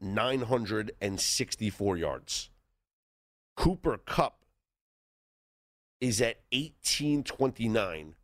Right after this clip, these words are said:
and could very well pass Calvin Johnson this coming week. Who is Calvin Johnson's quarterback? Matthew Stafford.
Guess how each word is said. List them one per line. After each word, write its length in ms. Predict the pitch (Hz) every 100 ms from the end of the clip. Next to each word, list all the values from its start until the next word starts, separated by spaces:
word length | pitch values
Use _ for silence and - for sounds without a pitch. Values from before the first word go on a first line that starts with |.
| _ _ _ _ _ _ _ -
and 880 | 113 107 104 101 98 98 95 92 - _ _ _ _ _ _ _ _ _ _ _ _ _
could 340 | - - 160 127
very 340 | 113 147 151
well 440 | 139 131 123 123 123 _ _ -
pass 480 | - 123 113 - -
Calvin 440 | 120 110 104 95
Johnson 600 | 95 98 90 90 82 80 _ _ _ _ _ _ _ _
this 220 | 95 107 -
coming 320 | 113 92 82
week. 280 | 69 - - _ _ _ _ _ _ _ _ _ _ _ _ _ _ -
Who 140 | 113
is 80 | 120
Calvin 360 | - 123 120 113
Johnson's 380 | 120 120 123 113
quarterback? 520 | 123 131 143 151 - _ _ _ _ _ _ _ _ _ _ _ _
Matthew 280 | 92 90 90
Stafford. 380 | - 69 -